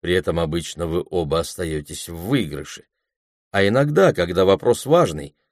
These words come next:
соглашаются назначить встречу.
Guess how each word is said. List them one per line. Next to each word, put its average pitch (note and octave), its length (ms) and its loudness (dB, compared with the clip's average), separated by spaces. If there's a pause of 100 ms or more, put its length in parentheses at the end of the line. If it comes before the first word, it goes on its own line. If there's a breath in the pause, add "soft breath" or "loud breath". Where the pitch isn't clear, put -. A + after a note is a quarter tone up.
(220)
соглашаются D3 960 4
назначить G2 600 0
встречу. - 640 -10